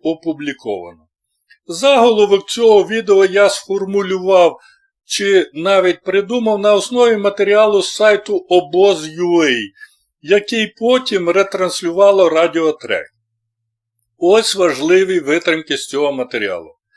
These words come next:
Пенсію можна буде отримати, якщо виконати умови щодо кількості набраних балів.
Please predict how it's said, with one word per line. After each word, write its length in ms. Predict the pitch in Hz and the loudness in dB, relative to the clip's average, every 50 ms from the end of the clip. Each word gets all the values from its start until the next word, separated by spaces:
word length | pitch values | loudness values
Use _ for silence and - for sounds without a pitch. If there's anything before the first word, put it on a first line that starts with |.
| _ _ _ _ _ _ _ _ _ _ | _ _ _ _ _ _ _ _ _ _
Пенсію 540 | - 160 180 214 226 220 - - 240 226 226 | -2 0 0 0 0 -2 -4 -6 -4 -4 -2
можна 340 | 220 208 208 202 - 196 202 | 2 2 2 2 2 0 -2
буде 280 | - 185 190 180 185 180 | 0 0 0 2 2 2
отримати, 680 | 175 170 - - 165 165 160 147 143 135 135 - 139 | 2 0 -2 -4 -4 -4 -2 -2 -2 -2 -2 -2 -6
якщо 600 | 131 139 165 175 165 - - - - 196 190 180 | -4 -2 0 0 0 -2 -4 -2 2 4 4 4
виконати 840 | 156 147 160 185 196 190 180 - - 175 160 160 156 151 - 170 165 | 2 2 2 4 4 4 2 0 -2 -2 0 0 -2 -4 -4 -6 -8
умови 840 | - - 147 151 151 147 147 160 180 202 214 214 170 131 110 98 - _ _ _ _ _ _ | -6 -6 -6 -6 -6 -6 -4 0 2 2 2 2 0 0 -2 -2 -4 _ _ _ _ _ _
щодо 500 | - - - - 185 190 190 170 180 165 | -14 -12 -4 0 0 2 4 4 2 0
кількості 720 | - - 170 180 196 202 202 - 202 185 - - - 190 170 | 0 -4 -6 -6 -6 -6 -4 -4 -4 -4 -4 -4 -4 -4 -2
набраних 680 | 156 151 165 180 175 170 170 170 165 165 160 139 135 | 0 0 0 0 0 0 -2 -2 -4 -4 -8 -10 -8
балів. 420 | 117 135 135 127 107 92 87 - | -2 0 2 2 2 0 -4 -8